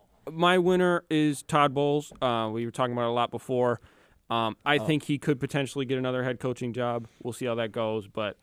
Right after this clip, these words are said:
Speaker 1: um, he, he did an incredible job this whole postseason.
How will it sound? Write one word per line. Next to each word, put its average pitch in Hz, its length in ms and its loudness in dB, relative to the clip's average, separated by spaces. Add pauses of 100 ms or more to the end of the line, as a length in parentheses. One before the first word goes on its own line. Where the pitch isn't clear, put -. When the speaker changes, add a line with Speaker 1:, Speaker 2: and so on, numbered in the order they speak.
(480)
Speaker 1:
um, 104 340 0 (320)
he, 120 280 -6
he 117 140 -6
did 117 140 -2
an 113 60 -2
incredible 107 380 -2
job 110 260 0
this 117 140 -6
whole 131 140 2
postseason. 143 680 0